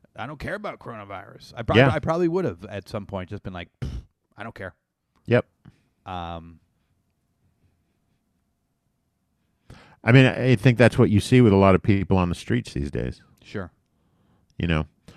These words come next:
Speaker 2: but I think the, uh, nervousness thing is, is, is, is real.
Speaker 1: Yeah.
Speaker 2: Um, you know, I think Deb has a little of that going on.
Speaker 1: Mm-hmm.
Speaker 2: Like we've spoken about that, 'cause like I say, I'm a little more,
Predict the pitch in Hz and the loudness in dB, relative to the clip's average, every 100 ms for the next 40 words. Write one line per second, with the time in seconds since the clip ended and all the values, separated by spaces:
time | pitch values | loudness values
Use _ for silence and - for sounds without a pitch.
0 | - 131 170 - 220 180 190 151 127 123 | 0 6 6 6 2 4 6 8 6 6
1 | 120 120 113 - 110 - 107 101 95 - | 4 4 4 2 -2 -2 -4 0 -2 -2
2 | - 92 85 92 - 92 85 - - 92 | -2 0 -2 -6 -2 -2 -2 -8 0 0
3 | 82 80 90 92 92 - _ - 175 156 | 0 -2 2 4 2 -2 _ -14 -12 -12
4 | _ _ _ _ _ - - 85 82 78 | _ _ _ _ _ -6 0 0 0 -6
5 | - 92 82 82 90 _ _ - 95 95 | -6 -4 -2 -4 -6 _ _ -6 -2 -2
6 | 80 92 92 98 87 90 90 90 87 90 | 2 2 2 0 2 2 2 2 2 0
7 | 78 82 87 87 87 87 87 _ 107 101 | 0 -2 0 0 0 -2 -8 _ -20 -20
8 | 104 - _ _ _ - 87 - 92 82 | -20 -20 _ _ _ -4 -4 0 -2 -2
9 | - 95 87 90 80 82 80 98 - 107 | -2 0 2 0 0 0 0 -4 -2 0
10 | 104 98 101 90 104 110 107 101 98 98 | 0 0 0 2 2 4 4 4 2 2
11 | 98 95 | 2 2